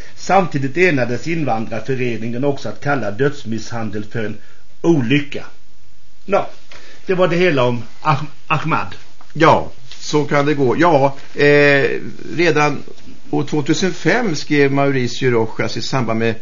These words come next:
Speaker 2: så kallade pojksträcket i Ronna. Det var väl, eh, Jerzy Sarnecki som kallade det för pojksträcket. Eh, då polishuset besköts, alltså vet vi om det med automatvapen. Men på D N Debatt då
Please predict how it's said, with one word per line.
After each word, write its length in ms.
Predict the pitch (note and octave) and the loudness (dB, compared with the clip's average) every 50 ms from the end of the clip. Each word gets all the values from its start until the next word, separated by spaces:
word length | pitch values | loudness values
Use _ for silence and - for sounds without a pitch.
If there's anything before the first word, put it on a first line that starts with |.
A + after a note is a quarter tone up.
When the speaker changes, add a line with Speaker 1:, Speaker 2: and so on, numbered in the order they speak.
| - - - - - - - | -6 -6 -6 -6 -6 -6 -6
Speaker 2:
så 120 | - - B2+ | -4 -2 0
kallade 180 | C3 B2 A2 | 0 0 0
pojksträcket 880 | A2 - - E3 D#3 A#2+ G#2 G2+ G2+ - - B2+ B2+ A#2+ B2 - B2 - | 0 0 4 4 4 4 4 0 -4 -4 -2 -2 -2 -2 0 -2 -4 -2
i 60 | C#3 B2+ | -2 0
Ronna. 640 | C3+ D3+ D3+ A#2 A2 C3 F3+ G#3+ F#3+ A2 D#2+ E2+ G#2 A2 A2+ | 2 2 2 2 0 -2 -2 -2 0 0 -2 -2 -2 -4 -4
Det 80 | A#2 | -2
var 140 | A2 A2+ A2+ | -2 -2 -2
väl, 240 | A2 A#2 A#2 A2+ A2+ | 0 0 0 0 0
eh, 280 | A2 A2 A2 A2 G#2+ G#2+ - - - - - - | 0 0 0 -2 -2 -4 -4 -6 -6 -6 -6 -4
Jerzy 360 | - A2+ B2 A2+ G2+ - G2+ | -2 0 0 0 0 0 -4
Sarnecki 480 | - B2+ A#2 B2+ B2+ B2+ B2+ - - | -2 -2 0 0 0 -2 -2 -4 -4
som 160 | A2+ - A2+ G2+ | -4 -4 -4 -4
kallade 260 | G#2+ G#2+ A2 A2 G#2 | -4 -4 -2 -2 -4
det 60 | G2+ | -4
för 100 | G2+ G2+ | -4 -4
pojksträcket. 760 | - - A2+ A2 A2 - - - - B2 - - - A2+ A2 - - - - - - - - - - - - - - - - - - - | -4 -4 -4 -4 -4 -4 -6 -6 -6 -6 -6 -6 -6 -6 -6 -6 -6 -6 -6 -6 -6 -6 -6 -6 -6 -6 -6 -6 -6 -6 -6 -6 -6 -4
Eh, 880 | - A#2+ A#2+ A#2 A2+ A2 A2 A2 A2 A2 A2 A2 A2 G#2+ A2 G#2+ G#2+ | 2 4 6 6 6 6 6 4 4 4 4 4 4 4 4 2 2
då 280 | G#2+ G#2+ B2+ C3+ B2 A2+ | 0 2 2 2 2 2
polishuset 560 | - C#3+ C#3+ C3+ B2+ - B2 - - - - | 2 2 2 2 2 0 -2 0 -2 -2 0
besköts, 480 | A#2+ A2 - - A#2 A2+ A2 - - C#3+ | 0 -2 0 0 -2 -2 -2 -4 -4 -4
alltså 240 | A2+ A2 - A#2+ | -4 -4 -4 -4
vet 260 | A2+ A2 A2 G#2 - - | -4 -2 -4 -4 -4 -6
vi 380 | A2 G#2+ F#2+ F#2 F#2 E2+ E2 | -6 -6 -6 -6 -6 -6 -6
om 200 | - G2+ G2 G2 | -6 -6 -6 -6
det 60 | F#2 | -6
med 160 | F#2 G2 F#2+ G2+ | -6 -4 -4 -4
automatvapen. 840 | G#2 - A2 A2+ A#2 A2 A2 - - - F#2 F#2 F2+ - - - A#2+ - - - - D#3 - - - - | -4 -2 -2 -2 -2 -2 -2 -4 -4 -4 -4 -4 -4 -6 -6 -6 -6 -6 -6 -6 -6 -6 -6 -6 -6 -4
Men 120 | - B2+ | -4 -2
på 80 | B2+ D3 | -2 0
D 160 | C#3+ D3+ F3+ | 2 4 4
N 100 | D3 C3+ | 4 4
Debatt 480 | D3+ D#3+ E3+ G#3 F#3+ - - - - - - | 2 0 0 0 0 0 -2 -6 -6 -6 -6
då 400 | - - B2 G#2+ G2 G#2 G2 | -4 -2 0 0 0 0 -2